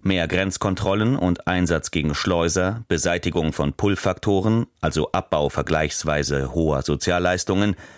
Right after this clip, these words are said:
womöglich Sach- statt Geldleistungen. Deutschland muss sich entscheiden zwischen Realitätsverweigerung aus humanitärer Gesinnung und dem Erhalt der gesellschaftlichen Stabilität.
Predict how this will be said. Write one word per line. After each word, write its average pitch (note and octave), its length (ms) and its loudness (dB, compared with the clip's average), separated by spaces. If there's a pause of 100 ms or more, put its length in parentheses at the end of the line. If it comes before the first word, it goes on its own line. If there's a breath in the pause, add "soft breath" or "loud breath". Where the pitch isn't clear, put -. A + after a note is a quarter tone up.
(200 loud breath)
womöglich A#2 640 2
Sach- F2 340 -2
statt - 260 -4
Geldleistungen. - 760 -2 (760)
Deutschland G#2 460 0
muss B2 140 0
sich B2+ 160 -2
entscheiden D#2+ 640 0
zwischen D#2+ 320 -2
Realitätsverweigerung F2+ 1500 0
aus D2+ 280 0
humanitärer D#2+ 680 0
Gesinnung F#2 480 0 (440 soft breath)
und A2+ 280 0
dem A#2+ 220 2
Erhalt G2 560 -2 (140)
der F2+ 260 0
gesellschaftlichen D#2+ 1000 -2
Stabilität. E2+ 800 -2